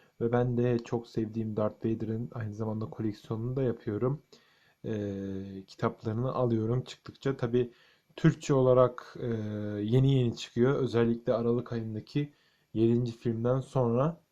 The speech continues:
çıkmaya başladı. Ufaktan, e, böyle başlayalım. Figürümüzü şuraya koyalım. İlk olarak Darth Vader, e, oyuncağının hediye edildiği Star Wars Karanlık Tarafın Gücü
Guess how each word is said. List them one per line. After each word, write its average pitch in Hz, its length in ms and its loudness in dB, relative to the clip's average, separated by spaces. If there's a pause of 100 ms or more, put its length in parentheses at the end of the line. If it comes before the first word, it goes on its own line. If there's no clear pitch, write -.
(1120)
çıkmaya 131 440 0
başladı. 151 540 6 (420)
Ufaktan, 175 760 6
e, 151 60 0 (960)
böyle 143 240 6
başlayalım. 143 840 6 (1000)
Figürümüzü 113 520 -4
şuraya 127 320 0
koyalım. 131 340 2
İlk 160 280 4
olarak 147 480 6
Darth 139 300 8
Vader, 147 500 4 (560)
e, 117 380 4
oyuncağının 127 840 2
hediye 131 640 4
edildiği 120 720 4 (300)
Star 143 340 6
Wars 143 280 8
Karanlık 143 440 2
Tarafın 123 580 0
Gücü 127 480 2